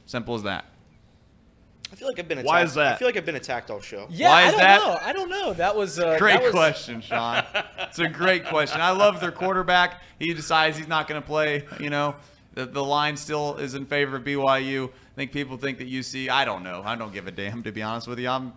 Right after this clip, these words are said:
Speaker 1: more focused on the Ryder Cup right now, to be honest. John Rahm misses his putt, by the way.
Speaker 4: Spread.
Speaker 1: Americans have life.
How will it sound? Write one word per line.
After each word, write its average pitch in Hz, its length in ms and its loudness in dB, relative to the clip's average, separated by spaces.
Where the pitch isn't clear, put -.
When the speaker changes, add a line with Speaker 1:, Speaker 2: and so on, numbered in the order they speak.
Speaker 1:
more 113 140 -6
focused 101 340 -12
on 101 80 -8
the 98 80 -4
Ryder 98 240 -6
Cup 98 280 -8
right 101 180 -8
now, 104 180 -8
to - 120 -20
be 104 140 -10
honest. 110 340 -12
John 135 240 2
Rahm 135 280 2
misses 127 260 -8
his 120 120 -10
putt, 123 260 -4
by 107 140 -4
the 98 100 -6
way. 92 180 -8
Speaker 4:
Spread. 117 420 -14
Speaker 1:
Americans 196 540 6
have 185 260 8
life. 180 340 8